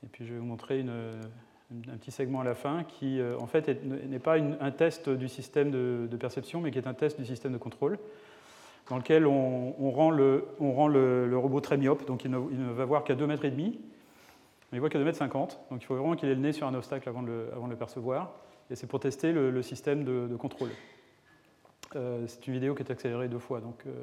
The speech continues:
en temps réel, c'est à peu près la moitié. Voilà Pierre Sermanet, mon étudiant, qui, euh, d'un seul coup, saute devant ce, ce robot. La première fois qu'il a fait ça devant moi, euh, j'ai manqué la crise cardiaque. Mais il avait très confiance dans son code, visiblement.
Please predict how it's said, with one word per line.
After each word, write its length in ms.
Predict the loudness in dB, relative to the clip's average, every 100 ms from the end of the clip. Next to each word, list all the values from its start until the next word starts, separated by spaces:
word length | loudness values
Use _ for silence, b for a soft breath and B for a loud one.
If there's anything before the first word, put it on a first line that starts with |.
| -14 -16
en 80 | -16
temps 140 | -12 -10
réel, 300 | -8 -8 -10
c'est 140 | -12
à 520 | -12 -10 -12 -16 -20 -20
peu 60 |
près 120 | -14
la 60 | -14
moitié. 300 | -12 -10 -12 -12 b b b b b b b _
Voilà 160 | -8 -6
Pierre 160 | -4 -4
Sermanet, 400 | -4 -2 -2 -2
mon 100 | -4
étudiant, 400 | -6 -4 -2 -2
qui, 360 | -2 -2 0
euh, 180 | 0 0
d'un 120 | -4
seul 140 | -6 -8
coup, 260 | -4 -4
saute 240 | -2 -2 0
devant 240 | 0 0
ce, 360 | -4 -6 -6 -6
ce 160 | -6
robot. 340 | -6 -4 -6 -8 -18 B B B B _
La 80 | -6
première 200 | -2 2
fois 120 | 2
qu'il 140 | 2
a 40 | 0
fait 80 | 0
ça 120 | -2
devant 160 | -2
moi, 160 | 0 0
euh, 640 | 0 0 -2 -4 -6 -8 -12 -16 B B B _
j'ai 360 | -12 -8 -6 -8 -8
manqué 240 | -10 -8
la 100 | -8
crise 160 | -8 -10
cardiaque. 380 | -6 -4 -4 -6 B B B B B -20 -20 -20 -18 -18 -20 -20 -20 -20 -20 -20 -20 -16 -2
Mais 260 | 6 8
il 60 | 10
avait 160 | 8 6
très 140 | 6
confiance 300 | 4 4 4
dans 80 | 4
son 140 | 4
code, 220 | 4 4
visiblement. 520 | 2 -2 -2 -2 -2